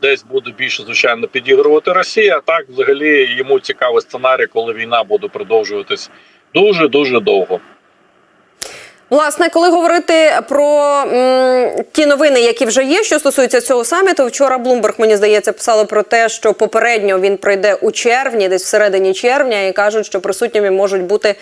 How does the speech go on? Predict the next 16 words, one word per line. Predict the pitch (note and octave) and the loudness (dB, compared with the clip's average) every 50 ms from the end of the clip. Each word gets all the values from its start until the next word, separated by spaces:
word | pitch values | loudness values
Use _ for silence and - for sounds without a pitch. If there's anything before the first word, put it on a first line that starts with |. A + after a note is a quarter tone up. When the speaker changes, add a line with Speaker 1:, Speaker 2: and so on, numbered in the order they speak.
| - - - - _ _ _ | -12 -20 -20 -20 _ _ _
Speaker 2:
сотня | - - - C#4 C4 B3+ - - A#3 A3+ | -4 -2 0 0 0 0 -2 -4 -4 -4
країн, | A3+ A#3+ A#3 A3+ A#3 A3 A#3+ A#3+ G3+ F3+ E3 E3 | -2 -2 -2 0 0 0 0 0 0 0 0 0
ну, | G3 G#3+ | 0 0
близько, | F3+ E3+ G#3+ A#3+ C4 - - - F#3 | 0 2 2 2 2 0 -2 -4 -2
близько | F#3 A#3+ C4 B3 - - G#3 | 0 0 0 0 0 0 0
сотні | G#3 - A3 G3 - G#3+ G3 | 2 2 0 0 0 0 -2
країн. | - - A3+ A3+ A3 G#3 F#3+ F3 F3 - - - - - - - - - - | 0 0 -2 -2 0 0 -2 -4 -4 -8 -10 -12 -12 -12 -12 -14 -12 -8 -4
Ем, | A3 A3+ A3+ A3+ A3+ A3+ A3+ A3+ A3+ A3+ A3+ A3+ A3+ - - _ _ _ _ _ _ _ _ _ _ _ _ _ _ _ _ _ _ _ _ _ - - | -2 -2 0 0 0 2 2 2 4 4 2 2 0 -2 -4 _ _ _ _ _ _ _ _ _ _ _ _ _ _ _ _ _ _ _ _ _ -16 -10
чи | - - - D#4 | -4 0 0 0
всі | B3+ - - - - F#4 G4+ | 0 0 -2 0 2 2 2
це | G4+ - - D4+ | 2 0 -2 -2
ті | C#4+ - - E4 D4+ | -2 -2 -2 -2 0
країни, | - C#4 C4 B3+ C4+ D4 F4+ G4 F#4 F4 | 0 -2 -2 0 0 0 2 2 2 2
яких | C#4+ B3+ - - D4+ D4+ C#4 - - | 2 0 0 0 0 0 0 0 0
нам | C4+ C4 C4 | -2 -2 -2
вдалося | A3 G3 G#3 A#3+ A#3+ A#3+ B3+ D#4 E4 - - D4+ C#4 C#4 C#4+ C4+ | -2 -2 -2 0 0 2 2 0 0 0 0 0 0 -2 -4 -6